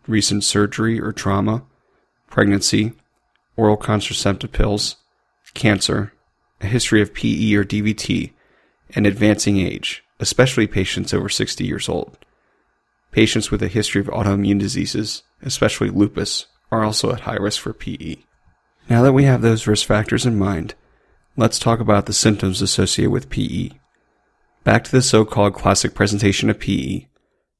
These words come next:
the classic triads of symptoms of pleuritic chest pain,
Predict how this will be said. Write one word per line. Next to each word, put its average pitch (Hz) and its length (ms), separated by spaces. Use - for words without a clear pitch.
the - 80
classic 107 400
triads 101 920
of 113 160
symptoms 98 540
of - 200
pleuritic 98 380
chest - 320
pain, 107 300